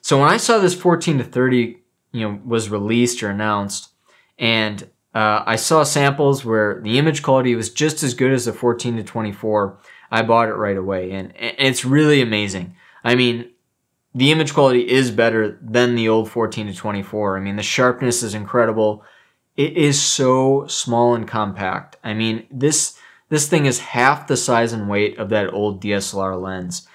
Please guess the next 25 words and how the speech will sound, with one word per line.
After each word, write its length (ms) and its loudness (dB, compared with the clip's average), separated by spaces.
It 100 -4
still 380 4
covers 340 2
fourteen 540 -2
on 120 0
the 60 -4
wide 360 0
end, 200 -2
and 80 -4
we 100 -2
even 200 2
get 280 0
thirty 560 2
on 140 -2
the 80 2
long 320 2
end. 240 -4
So, 320 2
uh, 360 2
that's 260 2
a 60 2
benefit 520 -2
for 80 -8
me 220 -6
too. 380 0